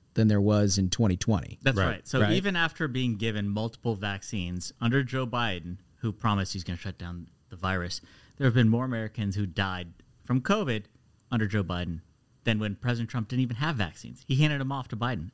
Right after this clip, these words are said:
Speaker 2: and, and still we have this mess.
Speaker 1: Incredible. But for whatever reason, uh, corporate America decided now is the time to bring people back. They should bring people back, by the way, but it makes no <laughs> sense from the scientific...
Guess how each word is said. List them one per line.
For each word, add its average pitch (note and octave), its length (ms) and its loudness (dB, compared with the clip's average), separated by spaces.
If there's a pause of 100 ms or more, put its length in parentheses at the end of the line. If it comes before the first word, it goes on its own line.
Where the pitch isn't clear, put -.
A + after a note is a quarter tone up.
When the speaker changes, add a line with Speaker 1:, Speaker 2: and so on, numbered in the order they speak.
Speaker 2:
and, G#2+ 240 4
and G2+ 180 2
still A#2+ 200 -2
we E2 100 -8
have D#2+ 100 -14
this D#2 160 -12
mess. D#2 300 -16
Speaker 1:
Incredible. B2 640 4
But A2 160 0
for C#3 100 0
whatever E3+ 320 6
reason, A2 680 2 (160)
uh, G#2+ 220 4
corporate A#2 440 0
America G#2+ 400 0
decided G2+ 640 0 (640)
now B2+ 280 4
is A2 120 0
the G#2+ 100 -4
time G2 320 4
to G2 80 4
bring F#2+ 200 6
people F#2+ 240 2
back. F#2 180 4
They G#2+ 100 4
should C#3 260 8
bring F2+ 180 -4
people - 240 -6
back, E2 260 -6
by D#2 140 -2
the E2 100 -2
way, E2+ 160 2
but G#2+ 140 6
it G2+ 80 4
makes A2+ 240 4
no B2+ 100 8
<laughs> - 160 2
sense E3+ 220 0
from G#2+ 180 -4
the G2 80 -4
scientific... F#2 580 -2